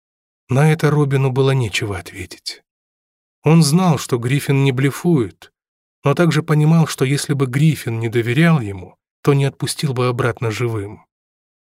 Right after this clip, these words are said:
Они долго смотрели друг на друга, не произнося ни слова.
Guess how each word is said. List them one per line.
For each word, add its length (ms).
Они 240
долго 380
смотрели 640
друг 280
на 140
друга, 600
не 140
произнося 600
ни 120
слова. 600